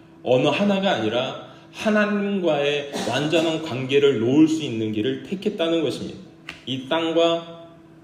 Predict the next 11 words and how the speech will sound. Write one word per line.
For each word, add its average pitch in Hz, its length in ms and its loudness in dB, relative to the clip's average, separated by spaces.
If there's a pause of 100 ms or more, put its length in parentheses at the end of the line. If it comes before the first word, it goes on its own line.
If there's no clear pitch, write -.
하나님의 185 540 -2
세계를 135 600 -6
연결해 165 500 4
줄 131 160 -4
수 - 160 -10
있는 127 520 -4 (180)
믿음, 127 560 2 (300)
그것을 170 420 2
전해주기 120 640 -4
원하셨다는 123 640 -4
것입니다. 107 360 -6